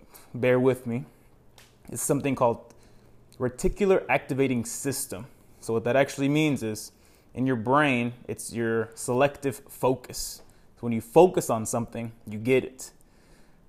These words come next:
That's what it actually is. For example, if you buy a new car, I bought a Dodge Charger in twenty fifteen,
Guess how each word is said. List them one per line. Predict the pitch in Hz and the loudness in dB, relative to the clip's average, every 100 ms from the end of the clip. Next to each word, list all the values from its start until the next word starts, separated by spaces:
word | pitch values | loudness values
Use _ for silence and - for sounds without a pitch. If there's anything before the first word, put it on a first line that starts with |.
| - _ _ _ _ - | -20 _ _ _ _ -10
That's | 113 | -4
what | 135 | 0
it | 123 | 2
actually | 117 - 120 113 | 2 0 0 0
is. | - - - - - - - | -2 -10 -16 -20 -20 -20 -4
For | 135 | -2
example, | 120 135 127 | 0 0 0
if | 123 | 0
you | |
buy | 117 127 | 4 4
a | 123 | 4
new | 127 | 0
car, | 123 147 160 190 - - - - - - - | 2 4 4 2 -4 -20 -20 -20 -20 -12 -4
I | |
bought | 127 127 117 | 2 4 2
a | 95 - - | -2 -10 0
Dodge | 131 131 131 - | 4 4 0 -14
Charger | - 139 151 160 | -2 0 2 -2
in | 156 | -6
twenty | - 139 135 | -6 -8 -8
fifteen, | - 147 - - 175 190 214 | -6 -8 -8 -8 -6 -6 -8